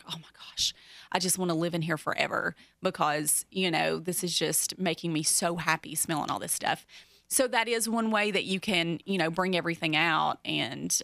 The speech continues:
um, and make it really inviting. So that's another way. Um,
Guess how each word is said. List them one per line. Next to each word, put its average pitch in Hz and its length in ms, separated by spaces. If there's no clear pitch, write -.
um, 160 600
and 180 280
make 175 320
it - 120
really 160 360
inviting. 151 580
So 175 80
that's 165 260
another 190 260
way. 247 380
Um, 190 480